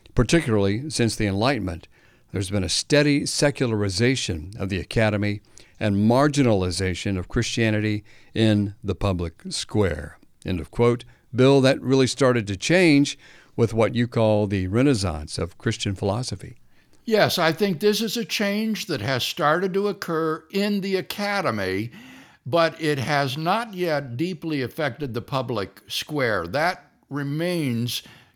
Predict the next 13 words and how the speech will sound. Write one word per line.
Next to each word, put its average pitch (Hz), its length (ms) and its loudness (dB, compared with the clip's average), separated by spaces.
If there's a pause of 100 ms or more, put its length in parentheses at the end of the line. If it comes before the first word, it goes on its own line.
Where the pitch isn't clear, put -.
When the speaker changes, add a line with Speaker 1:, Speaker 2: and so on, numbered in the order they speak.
Speaker 2:
to 143 120 0
be 127 540 0 (240)
shaped. 147 540 -2 (520)
Uh, 123 160 2
but 143 300 0
in 240 220 0
the 269 160 -2
academy, 190 800 -2
in 139 380 -4
the 135 80 -4
field 135 320 -2
of 117 100 -4
philosophy, 190 960 -2